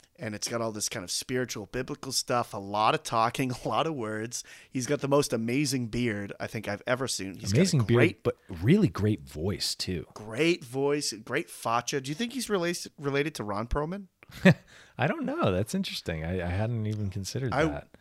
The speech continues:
Speaker 1: I wondered. I was, like, looking, 'cause that's another great voice, Mister Ron Perlman.
Speaker 2: I feel like there's
Speaker 1: Um,
Speaker 2: gotta be a, a number of Perlmans out there, but
Speaker 1: Yeah,
Speaker 2: maybe. Who
Speaker 1: yeah.
Speaker 2: knows?
Speaker 1: Who, who knows?
Speaker 2: He, uh, I was, I just pulled up his I M D B just to see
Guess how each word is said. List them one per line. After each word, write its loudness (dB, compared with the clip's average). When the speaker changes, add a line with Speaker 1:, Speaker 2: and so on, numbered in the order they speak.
Speaker 1:
I 4
wondered. 2
I -2
was, -6
like, -8
looking, -4
'cause -10
that's -4
another 4
great 0
voice, -4
Mister -14
Ron -8
Perlman. -8
Speaker 2:
I -2
feel 2
like 2
there's 2
Speaker 1:
Um, -8
Speaker 2:
gotta 2
be 0
a, 0
a -4
number -2
of -10
Perlmans -6
out -8
there, -8
but -8
Speaker 1:
Yeah, 0
Speaker 2:
maybe. -2
Who -6
Speaker 1:
yeah. -2
Speaker 2:
knows? -4
Speaker 1:
Who, -6
who -8
knows? -10
Speaker 2:
He, 6
uh, 8
I 6
was, 8
I 2
just 0
pulled 6
up 6
his 2
I 2
M 2
D -2
B 0
just -6
to -4
see -2